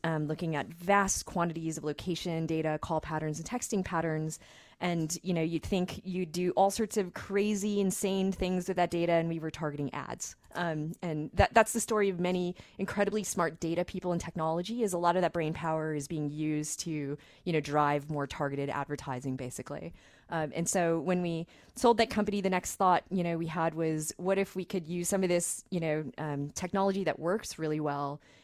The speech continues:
and aim it at something that we feel has more impact? Um, and so we were those naive technology entrepreneurs that just, like, kinda dove in,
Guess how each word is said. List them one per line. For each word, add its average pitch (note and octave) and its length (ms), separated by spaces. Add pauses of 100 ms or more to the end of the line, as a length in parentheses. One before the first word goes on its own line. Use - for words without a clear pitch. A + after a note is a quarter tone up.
and E3+ 180
aim F3+ 180
it F3+ 100
at D3+ 140
something E3 300
that D3+ 120
we D3 80
feel D3 300
has D3+ 260
more D3+ 180
impact? D3 640 (380)
Um, D#3+ 200
and D#3 100
so G3 140
we G#3+ 140
were G#3 120
those F#3+ 220
naive F#3 400
technology F3 580
entrepreneurs D#3+ 640
that D#3+ 100
just, E3+ 220
like, D#3 160
kinda E3+ 240
dove E3 360
in, E3 380